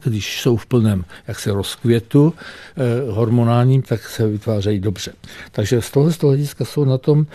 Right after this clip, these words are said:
eh, ženy trošičku horší, eh, situaci, ale zajímavé je, eh, co předtím, eh, vlastně může chránit.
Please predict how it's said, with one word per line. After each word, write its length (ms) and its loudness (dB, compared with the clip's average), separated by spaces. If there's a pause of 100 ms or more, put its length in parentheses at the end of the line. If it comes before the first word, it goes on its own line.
(280)
eh, 220 0
ženy 300 2
trošičku 680 -4 (180)
horší, 680 2 (640)
eh, 540 -2
situaci, 880 0 (280)
ale 420 2
zajímavé 560 2
je, 260 0 (120)
eh, 140 0
co 200 -2
předtím, 640 -2
eh, 220 0 (560)
vlastně 580 -4
může 280 4
chránit. 760 0